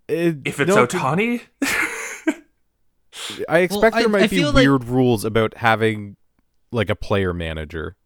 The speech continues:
Speaker 3: Are there? Would there be any
Speaker 2: Uh,
Speaker 3: rules against that?
Speaker 2: So, like, to be, to be fair, um, in terms of, like, it's, it's a weird power dynamic. Like, it's, it's a not okay power dynamic.
Speaker 1: Yeah.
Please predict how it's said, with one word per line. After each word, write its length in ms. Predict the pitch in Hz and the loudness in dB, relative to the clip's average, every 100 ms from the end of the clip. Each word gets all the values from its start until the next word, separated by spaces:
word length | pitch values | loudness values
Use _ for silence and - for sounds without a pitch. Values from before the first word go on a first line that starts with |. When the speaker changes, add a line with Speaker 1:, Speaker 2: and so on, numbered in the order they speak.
| _ _ _ | _ _ _
Speaker 3:
Are 180 | 131 220 | -8 -8
there? 380 | 480 523 381 185 143 | -6 -8 -8 -8 -8
Would 160 | 175 196 | -6 -4
there 120 | 254 | -4
be 220 | 226 233 | -4 -4
any 200 | 147 180 190 | -2 0 2
Speaker 2:
Uh, 280 | 165 165 165 | 4 4 4
Speaker 3:
rules 140 | 160 | 2
against 340 | 131 123 180 269 | 0 -2 -2 0
that? 320 | 370 339 - _ _ - - _ _ _ - | 0 -2 -6 _ _ -20 -20 _ _ _ -14
Speaker 2:
So, 300 | - 202 180 | -2 0 2
like, 420 | 156 175 156 120 | 0 0 0 -2
to 120 | - | -4
be, 140 | 208 - - | -4 -6 -4
to 140 | 202 | -4
be 160 | 196 190 | -2 -6
fair, 680 | - 151 117 104 98 110 - | -4 0 2 2 -2 -4 2
um, 360 | 117 110 107 107 | 4 4 2 -4
in 120 | 127 | -6
terms 380 | 123 160 165 156 | -4 -4 -4 -2
of, 360 | 147 127 113 - | -2 -2 -6 -6
like, 420 | 120 107 - - _ _ _ _ _ | -2 -2 -4 -18 _ _ _ _ _
it's, 160 | 160 - | -12 -6
it's 140 | 147 143 | -2 -2
a 80 | |
weird 320 | 110 147 147 - | -2 2 0 2
power 300 | 147 117 98 | 2 2 2
dynamic. 460 | 95 82 - - | -4 -10 -14 -10
Like, 160 | 110 110 | -6 -6
it's, 120 | 110 | -6
it's 120 | 135 139 | -4 -2
a 60 | |
not 300 | 123 131 143 | 0 2 2
okay 300 | 131 - 127 | 2 0 -4
power 320 | 110 113 101 | -2 0 0
dynamic. 560 | 95 - - 73 - - | -4 -10 -12 -14 -18 -12
Speaker 1:
Yeah. 360 | 123 113 98 | -4 -2 -2